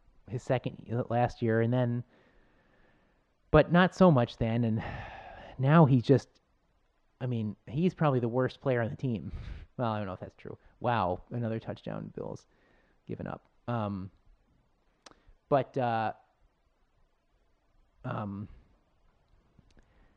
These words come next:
I mean, the whole thing's disappointing. But Reinhardt, Reinhardt, if he really is a bust, that's the, that's, like, the, the, the, that's the ultimate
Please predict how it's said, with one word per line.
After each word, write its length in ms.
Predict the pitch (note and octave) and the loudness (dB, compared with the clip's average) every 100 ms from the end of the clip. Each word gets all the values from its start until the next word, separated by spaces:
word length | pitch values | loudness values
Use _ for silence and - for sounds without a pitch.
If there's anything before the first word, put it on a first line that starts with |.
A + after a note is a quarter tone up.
| _ _ - | _ _ -12
I 80 | - | -2
mean, 80 | D#3 | 0
the 60 | |
whole 140 | D3+ E3+ | 2 0
thing's 220 | C3+ A2 | -2 -6
disappointing. 420 | A#2+ - B2 G#2+ | -8 -8 -6 -4
But 120 | - | -4
Reinhardt, 460 | D#3+ A3 F#3 E3+ - E3+ | 0 2 4 2 2 4
Reinhardt, 420 | A3+ A3 G3 D#3+ | 8 8 8 6
if 100 | D3+ | 2
he 120 | A#3 | 2
really 340 | G3+ F#3+ D#3 | 6 8 8
is 80 | C#3 | 4
a 60 | B2 | 2
bust, 480 | A#2+ A#2 G2 - - | 0 -2 -2 -10 -10
that's 300 | - C#3+ - - | -4 -4 -4 -6
the, 340 | C#3 A2+ A2 - | -4 -4 -4 -4
that's, 260 | B2+ - | -6 -2
like, 180 | C#3 B2+ | -2 0
the, 80 | B2+ - - | -4 -6 -6
the, 120 | B2 - _ | -4 -6 _
the, 160 | A#2+ A2+ - - _ - | -2 -2 -4 -20 _ 2
that's 320 | D#3 D3+ - | 2 2 -2
the 180 | D#3 C#3+ | -2 0
ultimate 460 | C3 C3 B2+ A2+ | 0 0 -2 -4